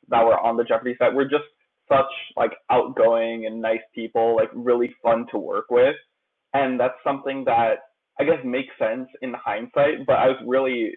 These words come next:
surprised by that when I got there, how, like, nice everyone was. And that really made, um, you know, going to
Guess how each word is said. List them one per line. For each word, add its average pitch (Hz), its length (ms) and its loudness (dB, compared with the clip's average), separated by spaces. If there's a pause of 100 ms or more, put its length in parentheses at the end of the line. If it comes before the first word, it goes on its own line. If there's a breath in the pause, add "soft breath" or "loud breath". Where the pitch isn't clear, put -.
(160)
surprised 120 480 -2
by 110 140 2
that 98 220 -2
when 113 100 -4
I 110 80 -8
got 107 260 -4
there, 110 300 -2
how, 110 340 2
like, 113 160 -2
nice 113 300 -2 (580)
everyone 117 440 -2
was. 107 440 0 (200)
And 113 320 -4 (140)
that 117 220 0
really 117 220 -2
made, 113 380 -2 (520)
um, 107 460 0 (140)
you 127 80 -8
know, 123 160 2
going 117 580 0 (500)
to 117 540 0